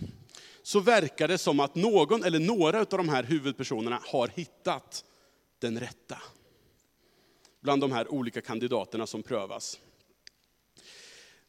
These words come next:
Men ganska ofta visar det sig också efter någon tid att det i alla fall inte riktigt var den rätta ändå.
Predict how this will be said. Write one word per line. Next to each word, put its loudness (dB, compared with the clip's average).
Men 4
ganska 4
ofta 2
visar -2
det -2
sig -4
också 0
efter -2
någon 2
tid -2
att -6
det -2
i 0
alla -2
fall -4
inte -2
riktigt -8
var -6
den -4
rätta -14
ändå. -6